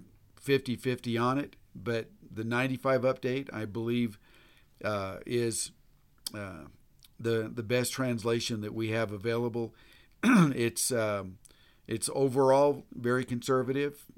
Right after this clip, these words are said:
Uh, the translating committee, I think, did a very good job of actually translating the Hebrew and Aramaic and Greek.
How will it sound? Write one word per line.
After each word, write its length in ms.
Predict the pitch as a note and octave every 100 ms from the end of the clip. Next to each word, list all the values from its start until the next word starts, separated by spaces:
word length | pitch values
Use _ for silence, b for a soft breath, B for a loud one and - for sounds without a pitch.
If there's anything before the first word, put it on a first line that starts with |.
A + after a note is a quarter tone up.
| -
Uh, 380 | G#2+ G2+ G2 G2 A#2+
the 300 | A2+ A2 G#2
translating 600 | G#2 - B2 A#2+ B2 A#2+ A#2
committee, 560 | A#2 A#2+ B2 B2+ A#2 - b b b b
I 180 | G2 G2
think, 280 | - A2+ G2+
did 200 | A2+ G#2+
a 80 | G2+
very 360 | F#2 A#2 A#2+
good 200 | G#2 A2+
job 300 | G#2+ A2 A2
of 140 | G#2 G#2
actually 360 | G#2+ - A2+
translating 680 | G2 - A2+ A2 A2 G#2+ G#2
the 60 | G#2
Hebrew 500 | F#2 A2+ G#2+ G#2+ G#2+
and 100 | G#2
Aramaic 540 | A2 A2 A2 G#2+ -
and 100 | G2+
Greek. 300 | G2 A#2 C3+